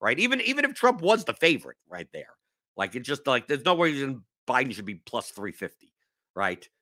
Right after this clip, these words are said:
Based on just basically that information. The same thing happened in Florida in twenty twenty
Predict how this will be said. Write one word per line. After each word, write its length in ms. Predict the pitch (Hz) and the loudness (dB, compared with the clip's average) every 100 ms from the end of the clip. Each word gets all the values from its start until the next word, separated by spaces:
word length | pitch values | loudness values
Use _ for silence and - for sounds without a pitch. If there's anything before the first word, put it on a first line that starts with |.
| _ | _
Based 300 | 107 160 170 | 2 2 4
on 180 | 151 135 | 2 0
just 300 | 101 143 139 | 2 2 4
basically 320 | - 135 131 127 | 2 -2 0 0
that 140 | 120 | 2
information. 460 | 123 131 135 135 143 | 0 -6 -6 -6 -6
The 60 | |
same 240 | 127 175 175 | -2 -2 -2
thing 120 | 175 | -2
happened 260 | 151 147 135 | 0 0 -2
in 80 | 117 | -8
Florida 540 | - 120 123 156 247 - _ _ _ _ | -4 0 0 0 -4 -8 _ _ _ _
in 80 | 139 | -12
twenty 300 | 139 165 170 | -2 0 0
twenty 400 | 165 175 196 311 | 0 -2 -2 -6